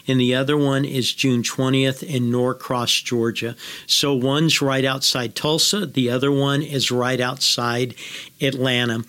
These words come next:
What I want to encourage you is we're doing the four stages of a leader's life, and people are loving it. It's helping add perspective and depth to their journey as leaders.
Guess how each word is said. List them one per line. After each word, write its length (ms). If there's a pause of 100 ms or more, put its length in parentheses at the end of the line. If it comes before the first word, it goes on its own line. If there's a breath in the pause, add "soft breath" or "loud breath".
(440 loud breath)
What 140
I 80
want 200
to 40
encourage 640
you 140
is 280
we're 260
doing 380
the 120
four 300
stages 680
of 140
a 40
leader's 460
life, 440 (120)
and 220
people 720
are 440 (140)
loving 500
it. 160 (360 loud breath)
It's 200
helping 440
add 360
perspective 840
and 220
depth 480
to 120
their 180
journey 580
as 240
leaders. 520